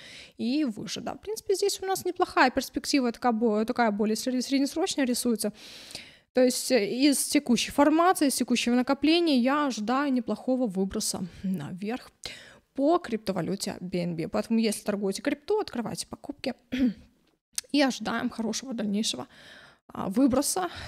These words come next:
наверх по данному инструменту. Ребят, с первым блоком мы закончили. Это были свежие торговые идеи для вас. А,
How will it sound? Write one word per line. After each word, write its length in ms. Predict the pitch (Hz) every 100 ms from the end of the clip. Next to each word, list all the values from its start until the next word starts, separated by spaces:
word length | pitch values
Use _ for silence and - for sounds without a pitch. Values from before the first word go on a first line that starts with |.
| -
наверх 800 | 262 233 202 202 262 320 - -
по 80 | 208
данному 420 | - - 208 208
инструменту. 540 | 208 - 220 208 - - _ - - - - - _ _ -
Ребят, 380 | 311 294 -
с 60 | -
первым 300 | - 359 330
блоком 280 | 294 311 302
мы 80 | 294
закончили. 540 | 311 - 392 415 320
Это 260 | 311 285 277
были 220 | 233 262
свежие 360 | 247 277 247 226
торговые 460 | 233 226 247 233
идеи 220 | 202 233 220
для 200 | 202 208
вас. 580 | 226 269 339 - -
А, 160 | 233